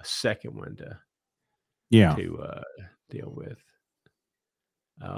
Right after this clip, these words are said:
Speaker 1: okay, Willie Nelson saw it. No, Willie Kersey. "Unfortunately, I'm on mistake number five.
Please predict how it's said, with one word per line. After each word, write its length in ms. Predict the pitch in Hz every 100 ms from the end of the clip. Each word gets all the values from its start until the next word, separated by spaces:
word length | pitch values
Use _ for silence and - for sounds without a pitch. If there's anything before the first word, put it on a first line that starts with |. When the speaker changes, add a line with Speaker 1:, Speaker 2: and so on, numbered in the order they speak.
| 123
Speaker 1:
okay, 360 | 135 - 80 -
Willie 300 | 120 120 120
Nelson 320 | 104 101 110
saw 220 | - 110
it. 60 | 107
No, 300 | 110 117 117
Willie 280 | 117 117 117
Kersey. 440 | - - 110 110
"Unfortunately, 520 | 104 - 160 160 151
I'm 40 | 131
on 160 | 127 117
mistake 460 | 113 - 131 120
number 360 | 107 110 107 98
five. 840 | - - - 160 214 110 90 127